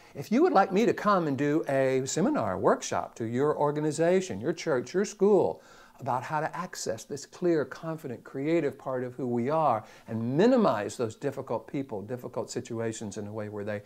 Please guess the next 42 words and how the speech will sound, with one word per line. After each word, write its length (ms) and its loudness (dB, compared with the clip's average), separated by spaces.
no 300 4
longer 480 2
affect 400 2
us, 400 -4
all 180 -4
you 60 -6
gotta 200 -6
do 140 4
is 180 8
go 140 2
to 60 -2
my 100 -2
website, 580 2
bill 140 -6
crawford 640 -8
P 260 -2
H 320 -4
D 220 -2
dot 260 -6
com, 480 4
or 80 -6
just 180 -4
Google 240 0
Bill 180 -2
Crawford. 380 0
I'll 100 -4
come 180 -10
up 140 -8
on 100 -4
the 60 -10
first 260 -10
page. 420 0
Hit 120 -6
the 80 -10
contact 500 -6
button. 320 -10
Let 160 -6
me 100 -8
know 160 -8
what 160 -12
you're 160 -12
interested 440 -18